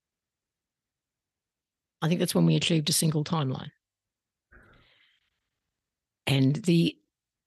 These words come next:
easiest way to, to sort of acknowledge that for me is, um, Mister T. Because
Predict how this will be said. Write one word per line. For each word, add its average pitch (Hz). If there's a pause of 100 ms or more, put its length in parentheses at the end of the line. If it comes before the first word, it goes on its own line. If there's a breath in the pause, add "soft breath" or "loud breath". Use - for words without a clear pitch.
(120)
easiest 202
way 160
to, 151 (140)
to -
sort 156
of 147
acknowledge 147
that 156
for -
me 160 (920)
is, - (140)
um, 151 (180)
Mister 175
T. 240 (2750)
Because 185